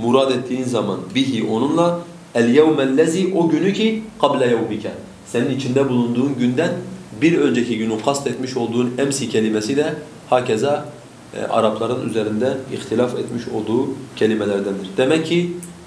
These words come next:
kesre üzerine mebni olan kelimeler, isimler iki kısımmış. İttifak edilen haulâi gibi ihtilaf edilen. İhtilaf edilenler hangisidir? Feali kalıbında olan hazami, katami gibi kadınlar için kullanılan özel isimler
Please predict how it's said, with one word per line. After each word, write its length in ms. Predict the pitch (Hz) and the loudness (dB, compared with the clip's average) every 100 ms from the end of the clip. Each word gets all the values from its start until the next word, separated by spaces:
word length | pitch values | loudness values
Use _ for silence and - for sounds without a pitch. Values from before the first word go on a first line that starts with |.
| - | 0
kesre 300 | 123 127 156 | 0 4 2
üzerine 320 | 139 131 123 | 4 2 2
mebni 280 | 120 123 135 | 0 0 0
olan 260 | 127 131 | 2 0
kelimeler, 540 | 127 110 117 127 151 120 | 0 0 0 0 0 -2
isimler 360 | - 120 139 | -2 0 0
iki 220 | 135 135 | 0 -4
kısımmış. 480 | - - 95 92 - - - - | -4 -4 -4 -6 -10 -12 -16 -6
İttifak 480 | 120 110 - 135 127 | -4 -4 2 2 2
edilen 280 | 107 104 98 | -2 -2 -2
haulâi 500 | 104 104 107 123 147 | -2 -2 0 0 0
gibi 340 | 147 147 165 160 - - | -2 -2 -2 -4 -8 -6
ihtilaf 400 | - 113 110 110 | -2 0 0 0
edilen. 240 | 95 92 92 - - - | -4 -4 -6 -12 -18 -10
İhtilaf 380 | 113 - 143 147 | -6 2 4 4
edilenler 420 | 151 143 139 151 | 2 0 0 -2
hangisidir? 540 | 147 165 151 156 147 180 180 - - - | -2 -2 -2 -2 -2 -4 -6 -12 -16 -10
Feali 800 | - 127 131 127 131 165 170 - - - | 4 4 6 6 6 4 2 0 -4 0
kalıbında 580 | 120 117 120 120 139 | 2 2 2 2 2
olan 260 | 120 127 147 - | 4 2 0 -2
hazami, 480 | 113 107 110 127 127 | -4 0 0 0 0
katami 420 | 110 110 110 127 | 0 0 0 0
gibi 320 | 117 135 175 - - - - | -2 -2 -2 -4 -10 -8 0
kadınlar 420 | 117 127 139 151 | 2 2 0 0
için 320 | 135 147 139 | 0 -4 -4
kullanılan 420 | 120 117 120 135 | -2 0 0 0
özel 240 | 123 131 139 | 0 0 0
isimler 400 | - 156 165 | 0 -4 -4